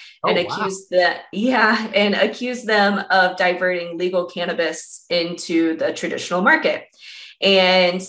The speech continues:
Speaker 2: they hired me as the expert auditor to come in and to validate, did they actually divert close to four hundred and fifty pounds? And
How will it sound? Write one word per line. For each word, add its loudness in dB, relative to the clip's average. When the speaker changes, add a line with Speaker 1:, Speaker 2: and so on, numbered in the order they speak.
Speaker 2:
they 6
hired 0
me 0
as 0
the -4
expert -2
auditor 2
to -8
come -4
in -4
and -4
to -4
validate, 4
did 2
they 8
actually 2
divert -2
close 2
to 0
four 0
hundred -4
and -14
fifty -8
pounds? -6
And 2